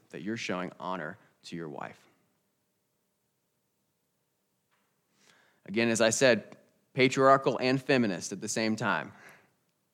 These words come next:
The Bible's not gonna meet, uh, meet our expectations in every way. By the way, you're showing honor to your wife,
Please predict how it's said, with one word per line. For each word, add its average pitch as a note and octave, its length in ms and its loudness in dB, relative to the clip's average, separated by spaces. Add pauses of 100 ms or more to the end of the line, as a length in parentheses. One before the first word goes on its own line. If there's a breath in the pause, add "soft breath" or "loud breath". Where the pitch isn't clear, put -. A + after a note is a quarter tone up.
(1000 soft breath)
The G2+ 80 -8
Bible's A#2 300 4
not A#2 140 2
gonna A2 160 -2
meet, G#2+ 320 -2 (140)
uh, E2+ 320 -4 (600)
meet A#2 260 0
our G#2+ 160 4
expectations G2+ 760 -4
in E2 80 -6
every F2+ 240 -8
way. D#2 300 -10 (2750 loud breath)
By C#3 160 6
the D3 100 6
way, D3 420 4 (360)
you're A#2+ 160 -4
showing D3+ 480 2
honor C3 320 2
to B2+ 180 -8
your A#2+ 180 -2
wife, B2 520 -2